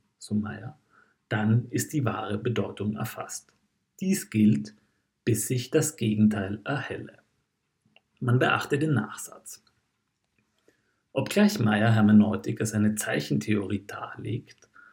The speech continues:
also sozusagen als eine Frühform der Semiotik, und ihr dadurch eine deutlich rationalistische und universale Perspektive eröffnet, wird ihm bis heute besagtes Prinzip der hermeneutischen Billigkeit vorgeworfen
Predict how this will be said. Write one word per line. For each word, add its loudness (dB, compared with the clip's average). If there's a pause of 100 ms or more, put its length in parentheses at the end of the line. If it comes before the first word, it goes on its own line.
(320)
also -10
sozusagen -4
als 0
eine -4
Frühform -6
der -8
Semiotik, -8 (720)
und -4
ihr -2
dadurch -2
eine -2
deutlich -2
rationalistische -4 (160)
und -4
universale 2
Perspektive -4
eröffnet, -6 (540)
wird 2
ihm 4
bis -2
heute -4
besagtes -2
Prinzip 0
der 0
hermeneutischen 2
Billigkeit -2
vorgeworfen -6